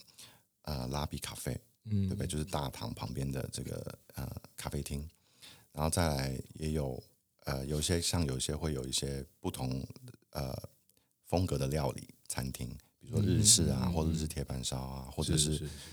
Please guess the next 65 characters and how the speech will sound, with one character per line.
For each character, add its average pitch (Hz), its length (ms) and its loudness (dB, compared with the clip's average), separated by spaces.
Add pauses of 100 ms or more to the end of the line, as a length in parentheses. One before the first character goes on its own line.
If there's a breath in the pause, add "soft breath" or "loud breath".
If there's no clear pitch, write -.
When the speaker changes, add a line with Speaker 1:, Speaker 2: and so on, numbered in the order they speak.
(240 loud breath)
Speaker 1:
呃， 67 180 -6
中 82 220 6
餐 80 140 4
厅。 78 120 0
中 101 140 8
餐 104 100 6
厅 98 160 4
在， 82 300 6 (160)
在 80 280 4 (760)
任 92 120 2
何 73 160 0
亚 64 160 -2
洲 78 140 0
国 69 160 -2
家 65 140 -2
一 65 40 -2
定 71 140 -2
会 71 100 -2
有 - 120 -8
嘛。 - 180 -16 (140)
Speaker 2:
对， 76 180 -2
对， 69 180 -6
对。 67 160 -6
Speaker 1:
对， 62 100 -2
对， - 40 -4
中 76 220 0
餐 71 160 0
厅。 65 200 -6 (540 soft breath)
然 69 120 -2
后 90 60 6
再 87 160 4
来 73 80 4
就 76 120 -2
是 73 120 0
宴 78 140 2
会 71 180 0
厅， - 240 -8
最 - 140 0
大 67 180 0
宗 - 240 -4
的， - 100 -8 (120)
办 78 280 2
所 80 220 6
有 85 80 4
的 71 100 -2
event 65 440 0
啊、 64 60 -6
活 65 280 -4
动 69 320 -2
啊、 62 240 -10 (280)
婚-， - 220 0
Speaker 2:
婚 110 220 8
礼 - 20 6
啊， - 40 6
Speaker 1:
婚 90 120 8
宴 85 220 6
啊， 76 400 2
Speaker 2:
对 78 140 0
不 73 40 0
对？ 76 120 2
Speaker 1:
对， - 180 -4
对， - 20 -6
对， - 140 -6
对， - 180 -8
对。 - 20 -10